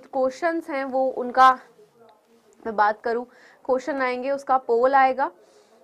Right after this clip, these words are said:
and poll के साथ साथ फिर अगर मैं बात करूँ आपकी तो आपको answer देना होगा।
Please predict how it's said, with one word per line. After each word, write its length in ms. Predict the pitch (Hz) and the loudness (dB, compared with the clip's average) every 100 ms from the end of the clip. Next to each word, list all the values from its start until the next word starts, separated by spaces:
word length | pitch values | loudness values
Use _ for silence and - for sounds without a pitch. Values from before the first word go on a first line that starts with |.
| _ | _
and 360 | - 226 233 233 | -4 -2 -2 -4
poll 320 | 277 285 311 | 0 0 0
के 160 | 320 349 | -4 -4
साथ 300 | 339 240 240 | 0 0 2
साथ 200 | 277 294 | -2 -2
फिर 200 | - 277 | -2 -2
अगर 180 | 262 | 0
मैं 160 | 262 269 | -2 -2
बात 260 | 220 202 220 | 0 0 -2
करूँ 260 | 247 247 | -8 -6
आपकी 280 | 247 233 254 | -6 -8 -10
तो 80 | 254 | -2
आपको 260 | 240 233 233 | -2 0 0
answer 360 | 208 202 240 | 0 -2 -8
देना 240 | 233 226 226 | -6 -4 -4
होगा। 320 | 233 226 | -4 -6